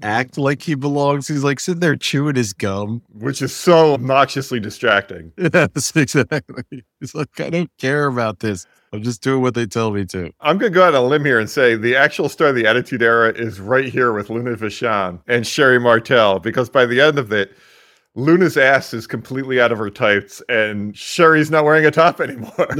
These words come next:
Speaker 2: <laughs>
Speaker 1: <laughs> Yeah, she's completely naked
Speaker 2: She,
Speaker 1: by the end of this.
Speaker 2: she's wearing the Macho Man's hat
Speaker 1: Yeah.
Speaker 2: to cover her chest.
Speaker 1: <laughs> Which is lucky he had a big hat.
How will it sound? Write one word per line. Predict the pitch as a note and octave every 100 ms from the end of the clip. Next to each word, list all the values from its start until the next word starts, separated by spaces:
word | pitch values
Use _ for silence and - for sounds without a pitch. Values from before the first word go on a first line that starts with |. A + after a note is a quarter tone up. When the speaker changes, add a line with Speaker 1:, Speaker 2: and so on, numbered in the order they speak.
| D#3
Speaker 2:
<laughs> | - G3+
Speaker 1:
<laughs> | _ _ _ G3
Yeah, | F3+ - C#3
she's | - D3 - F#3+
completely | - F#3+ C3 C#3+ D#3+ C#3+ C#3 A#2
naked | A#2 A2+ - F2+ _
Speaker 2:
She, | - - D3+ A#2
Speaker 1:
by | A3+ C#3
the | A2+ A#2+
end | A#2
of | G#2+
this. | G#2 F2+ - -
Speaker 2:
she's | - D#3
wearing | F3 F#3+ G3 F#3 C#3+ F2
the | D3
Macho | D#3 E3+ - F#3+
Man's | F3 D#3 C3
hat | - D#3 A2
Speaker 1:
Yeah. | C#3 A2+
Speaker 2:
to | F2 - - - D3+
cover | F3 D#3 B2+ C3
her | C3+
chest. | B2 D3 A#2 F#2+ - _ _
Speaker 1:
<laughs> | D3+ B2+ F3 - G3+ G3 - _
Which | C#3+ C3+ -
is | A#2+
lucky | B2+ C#3 C#3+ C3+ B2 -
he | - B2
had | B2 A#2
a |
big | G2 A2 G2
hat. | G#2+ E2